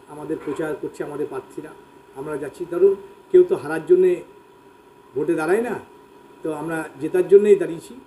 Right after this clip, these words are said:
এবং জিতব বলতে আমরা, আমাদের মধ্যে কনফিডেন্স, মানুষকে নিয়ে আমরা জিতব, কারণ মানুষের কথাবার্তা, মানুষের সঙ্গে যে আলোচনা করেছি, কারণ সব পার্টিকেই মানুষ দেখছে বাংলায় তথা ভারতবর্ষে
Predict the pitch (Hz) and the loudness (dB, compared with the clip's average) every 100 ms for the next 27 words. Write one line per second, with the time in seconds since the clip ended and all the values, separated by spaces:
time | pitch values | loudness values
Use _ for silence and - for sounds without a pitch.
0 | _ _ 147 175 175 - _ - 135 175 | _ _ -10 -8 -10 -14 _ -20 -10 -6
1 | 185 233 226 220 208 196 196 196 - - | 0 4 4 2 -2 0 0 -2 -8 -18
2 | - 180 190 196 190 175 170 208 190 185 | -6 0 4 4 2 -2 -2 -2 -2 -2
3 | 170 196 - 226 220 262 202 165 120 123 | 0 -2 -2 -4 -2 0 2 0 -2 -8
4 | - 160 156 151 185 185 226 233 - - | -12 -14 -12 -2 0 2 2 0 -6 -20
5 | - - 202 190 196 202 - 220 180 170 | -20 -12 -8 0 2 2 -2 -6 -6 -6
6 | 175 180 185 185 175 151 165 185 180 175 | -6 -4 -2 2 0 0 -4 -4 -2 4
7 | 190 202 - _ - - 170 180 - 196 | 4 2 -14 _ -20 -12 -8 -6 -4 -4
8 | - 190 202 214 180 180 160 151 - 196 | -4 -6 -4 -2 0 0 -2 -4 -2 0
9 | 139 139 147 170 190 - - - 143 127 | 0 -2 -8 -8 -8 -14 -20 -12 -10 -8
10 | 143 147 151 196 | -10 -10 -4 0